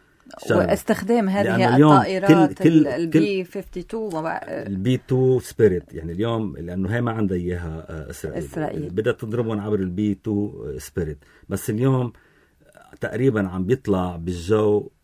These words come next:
Speaker 1: على الأقل خمسين ستين طيارة إسرائيلية بس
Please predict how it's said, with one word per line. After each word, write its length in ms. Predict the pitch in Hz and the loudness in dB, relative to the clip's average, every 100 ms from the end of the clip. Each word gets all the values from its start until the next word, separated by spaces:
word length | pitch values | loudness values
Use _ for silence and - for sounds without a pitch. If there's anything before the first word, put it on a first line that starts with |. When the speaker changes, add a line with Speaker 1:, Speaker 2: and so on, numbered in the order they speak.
| _ | _
Speaker 1:
على 240 | 92 113 120 | -8 -4 -2
الأقل 500 | - 101 - 107 101 | -4 -8 -4 -2 -2
خمسين 440 | - 92 - 113 | -4 -6 -4 -6
ستين 420 | - 101 - 104 | -6 -8 -4 -4
طيارة 640 | 92 87 92 95 87 87 - | -2 -4 -2 -2 -4 -8 -10
إسرائيلية 500 | - 90 87 98 92 | -10 -8 -4 -4 -4
بس 260 | 87 - | -8 -14